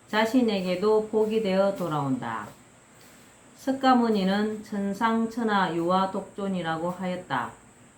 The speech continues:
우주에는 오직 나밖에 없으며 그 내가 존귀하다는 뜻이다. 곧 우주에는 내가 아닌 것이 없으니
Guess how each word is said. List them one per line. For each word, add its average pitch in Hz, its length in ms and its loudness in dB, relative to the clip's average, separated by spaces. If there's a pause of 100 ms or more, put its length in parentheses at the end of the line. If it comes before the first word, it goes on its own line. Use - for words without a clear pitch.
(420)
우주에는 190 600 2
오직 170 480 -2
나밖에 160 580 0
없으며 143 720 -2 (420)
그 196 340 0
내가 190 520 0
존귀하다는 180 1000 -2
뜻이다. 123 720 -6 (1120)
곧 226 260 4
우주에는 196 720 2
내가 180 320 2
아닌 185 300 2
것이 208 260 -2
없으니 160 640 -4